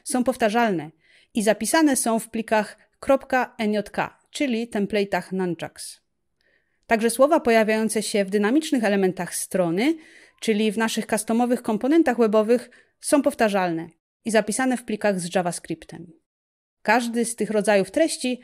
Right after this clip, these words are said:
wymagał innego potraktowania. Jeśli chodzi o treść artykułów, to utworzyliśmy osobny folder dla każdego z języków, zgodnie z wymaganiami Firebase. Dzięki temu możemy korzystać z automatycznych przekierowań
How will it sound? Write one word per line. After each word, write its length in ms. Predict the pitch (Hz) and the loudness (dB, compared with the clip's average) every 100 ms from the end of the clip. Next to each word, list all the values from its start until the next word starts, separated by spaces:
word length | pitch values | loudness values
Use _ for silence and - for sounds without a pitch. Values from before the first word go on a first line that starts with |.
| _ - | _ -8
wymagał 440 | 214 220 220 214 | -2 0 2 0
innego 440 | - 196 185 175 | 0 0 2 0
potraktowania. 760 | 175 175 160 - 160 151 147 147 _ _ _ | -2 -2 -6 -8 -14 -12 -14 -16 _ _ _
Jeśli 220 | 214 202 226 | -4 -2 0
chodzi 240 | 359 370 | 2 2
o 100 | 269 | 0
treść 240 | 285 262 - | 2 0 0
artykułów, 920 | 190 - 190 339 226 226 339 - - _ _ - | -6 -4 -2 0 2 0 -2 -10 -20 _ _ -2
to 180 | 220 220 | 2 2
utworzyliśmy 640 | 247 - 262 269 311 311 | 0 0 2 2 2 2
osobny 320 | 240 302 269 240 | 0 2 2 2
folder 540 | 269 214 170 180 254 - - | 2 2 2 -2 -4 -10 -2
dla 120 | 214 | 0
każdego 420 | 220 208 220 214 | 0 0 2 2
z 80 | 190 | 2
języków, 640 | 202 190 185 - 160 - _ _ - - | 0 0 -2 -6 -10 -14 _ _ -20 -10
zgodnie 420 | 190 226 262 254 | 0 2 4 2
z 60 | - | 0
wymaganiami 640 | 240 220 214 208 208 196 | 0 0 0 0 2 0
Firebase. 680 | - 180 165 147 165 - - _ _ _ _ _ | 2 0 0 -4 -10 -14 -18 _ _ _ _ _
Dzięki 300 | - 196 196 | 0 0 0
temu 260 | 190 285 262 | 0 2 2
możemy 360 | 220 196 214 208 | 0 0 0 0
korzystać 440 | 208 208 226 214 | -2 -2 0 0
z 40 | |
automatycznych 720 | - 202 208 202 220 214 208 196 | -2 -2 -2 -2 -2 -2 -4 -4
przekierowań 720 | - 190 220 294 226 214 | -6 -2 2 2 2 -2